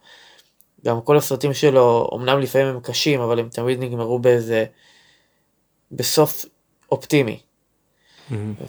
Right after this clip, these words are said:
Speaker 1: ו-, וזה מה שאני לוקח בימים האלו, כאילו, האמת שפתאום היה לי פרץ כתיבה כזה,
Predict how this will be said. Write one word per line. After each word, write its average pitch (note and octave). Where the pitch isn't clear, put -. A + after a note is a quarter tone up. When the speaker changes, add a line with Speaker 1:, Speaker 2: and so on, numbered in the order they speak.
Speaker 1:
ו-, A2+
וזה A#2+
מה D3+
שאני D3+
לוקח C#3
בימים C3+
האלו, B2
כאילו, A2+
האמת B2+
שפתאום C#3
היה B2+
לי B2+
פרץ B2+
כתיבה A#2+
כזה, A#2